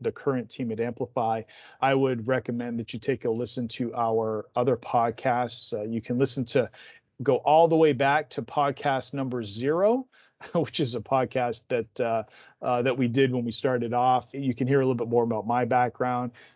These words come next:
You can hear about, about Joe, who, uh, does a lot of back office things for us, um, as well as some consulting, and she does the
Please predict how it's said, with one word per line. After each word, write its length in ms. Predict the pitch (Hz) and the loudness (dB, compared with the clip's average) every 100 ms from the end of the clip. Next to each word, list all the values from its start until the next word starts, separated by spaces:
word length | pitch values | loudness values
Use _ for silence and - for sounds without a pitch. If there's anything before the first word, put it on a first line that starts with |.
| - | -10
You 80 | |
can 140 | 117 117 | -4 -4
hear 280 | 120 131 123 | 0 2 2
about, 420 | 110 117 113 110 - | 2 2 0 -2 -4
about 380 | 120 117 113 107 | -2 2 0 0
Joe, 480 | 127 135 180 202 - | 4 6 6 6 2
who, 420 | 131 120 120 113 - | -2 0 -2 -6 -6
uh, 260 | 113 113 113 104 | -6 -4 -4 -4
does 360 | 120 120 107 - | -2 -2 -4 -4
a 40 | |
lot 240 | 113 123 123 | 0 2 2
of 200 | 113 - - - | -2 -6 -20 0
back 240 | 143 139 | 2 2
office 320 | 139 135 131 - | 2 0 -2 -6
things 220 | 135 127 | -6 -6
for 200 | - 127 | -4 -4
us, 280 | 123 113 - _ _ _ | -4 -6 -16 _ _ _
um, 360 | 123 117 117 113 | -4 -2 -2 -6
as 220 | 123 113 98 | -6 -6 -2
well 480 | 117 123 123 123 123 | 0 2 2 0 0
as 380 | 120 113 113 | -2 -2 -2
some 180 | - 113 | -6 -8
consulting, 920 | - 107 - 127 123 - 120 117 117 - | -8 -10 -4 -2 -2 -2 -4 -2 -4 -6
and 180 | 113 110 | -10 -8
she 180 | - 104 | -6 -4
does 260 | 107 98 | -4 -6
the 340 | - 98 98 | -4 -4 -4